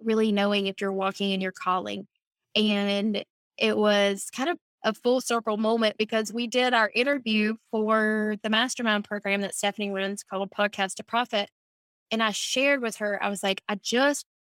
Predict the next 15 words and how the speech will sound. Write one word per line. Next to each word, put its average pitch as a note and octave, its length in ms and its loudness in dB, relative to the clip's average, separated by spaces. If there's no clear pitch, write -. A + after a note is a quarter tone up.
have A#3+ 440 2
this G3 340 -2
peace." - 640 -6
And A3 120 0
I G3+ 80 2
don't, C4 560 0
like, G#3+ 280 -2
when A3+ 160 2
I A3 100 4
was G#3 200 -2
building C4 300 2
my C4 100 2
network A3+ 320 2
marketing, G3+ 320 0
is G3+ 240 -4